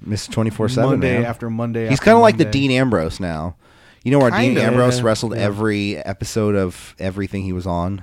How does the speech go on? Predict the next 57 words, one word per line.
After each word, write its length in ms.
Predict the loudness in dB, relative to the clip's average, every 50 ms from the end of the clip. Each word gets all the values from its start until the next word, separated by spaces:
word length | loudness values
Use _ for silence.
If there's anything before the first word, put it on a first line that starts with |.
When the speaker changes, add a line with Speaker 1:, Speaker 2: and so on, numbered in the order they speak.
| -12 -14
Speaker 3:
Yeah. 160 | -12 -10 -8 -6
Speaker 2:
Yeah. 380 | -4 -4 -4 -4 -6 -8 -10 -14 _ _ _ _ _ _ _ _ _ -10
Speaker 1:
I 40 | -6 -4
miss 160 | -4 -2 -2
Speaker 2:
And 80 | -2 -2
Speaker 1:
Dean, 0 |
Speaker 2:
look 140 | -2 -2 -2
what 100 | -2 -2
Speaker 1:
I 40 | 0
Speaker 2:
ha-, 40 | 0
Speaker 1:
miss 100 | 2 0
Speaker 2:
and 120 | 0 0 -2
look 60 | -2
Speaker 1:
Dean 60 | -2 -2
Speaker 2:
what 80 | 0
happened 260 | 2 2 2 0 0
to 60 | -2 -4
Speaker 1:
Ambrose. 160 | -4 -6 -6
Speaker 2:
him. 60 | -10 -14
Speaker 1:
It's 140 | -14 -8 -4
weird. 200 | -2 -2 0 0
I 60 | -2
miss 180 | -2 -4 -6 -8
Dean 160 | -10 -10 -10
Ambrose. 580 | -8 -10 -10 -10 -10 -10 -10 -10 -12 -16 -20 _ -20 _ _ _ _ _ _ 0
Well, 120 | 0 0 4
yeah, 180 | 4 4 4
Speaker 2:
He's 80 | 4 4
Speaker 1:
but, 100 | 0 -2
Speaker 2:
due. 240 | -2 -2 -2 2 4
Speaker 1:
but 120 | 4 6 4
at 100 | 4 0
the 60 | 2
same 200 | 0 0 0 0
time, 240 | 2 4 4 4 4
it's 140 | 2 0
like, 220 | 0 -2 -2 -2 -8 -16 -20 -20 -20 -20 -20 _ _ _
he, 160 | -14 -8 -4 -2
yeah, 100 | 0 0
he 100 | 0 0
got 160 | 0 0 0
injured, 280 | 0 0 -2 -2 -4 -4
but 60 | -2
that 60 | -4
was, 80 | -4 -4
like, 80 | -4
the 80 | -10 -8
first 240 | -4 -4 -4 -4 -6
time 100 | -8 -8
he 60 | -8
was 100 | -8 -8
injured 240 | -8 -8 -8 -8 -10
in 80 | -10 -10
how 180 | -8 -6 -4
Speaker 2:
Yeah. 60 | -2 -2
Speaker 1:
long? 320 | -2 -2 -2 -4 -6 -8 -12
Speaker 2:
Yeah. 160 | -16 -16